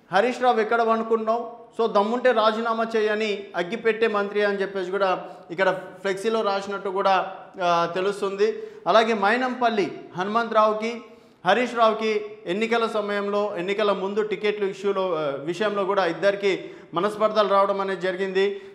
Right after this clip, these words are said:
So, మెదక్ టికెట్ తన కొడుకుకి ఇవ్వకపోవడంతో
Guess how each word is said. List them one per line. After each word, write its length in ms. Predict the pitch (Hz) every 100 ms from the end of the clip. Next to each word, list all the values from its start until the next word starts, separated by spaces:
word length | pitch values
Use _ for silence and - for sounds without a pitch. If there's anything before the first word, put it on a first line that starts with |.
| -
So, 80 | 208
మెదక్ 400 | 190 196 254 -
టికెట్ 320 | 226 233 226
తన 140 | 214
కొడుకుకి 500 | 208 190 196 220 220
ఇవ్వకపోవడంతో 920 | 196 175 226 180 208 208 202 196 190